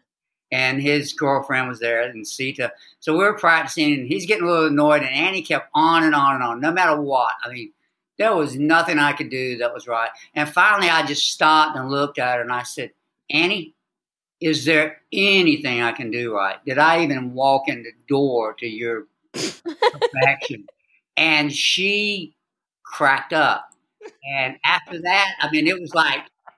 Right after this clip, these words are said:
Speaker 1: piece of cake with Annie. So Annie was, like, my, definitely,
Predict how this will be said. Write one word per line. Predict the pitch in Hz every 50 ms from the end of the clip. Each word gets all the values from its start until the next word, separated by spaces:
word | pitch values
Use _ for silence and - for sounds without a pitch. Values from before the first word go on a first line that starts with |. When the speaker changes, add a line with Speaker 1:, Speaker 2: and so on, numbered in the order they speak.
| _ _ _ -
Speaker 1:
piece | - - 170 196
of | 190 -
cake | 202 208 208 208 196 170 151 151
with | 156 151 156
Annie. | 156 160 160 160 151 147 143
So | 147 - 147 143
Annie | 139 123 151 175 190 208 214 202 185 170
was, | 170 165 156 147 131
like, | 143 135 139 135 135 139 143 143 -
my, | - 135 135 135 -
definitely, | 156 147 151 151 147 143 127 127 123 113 -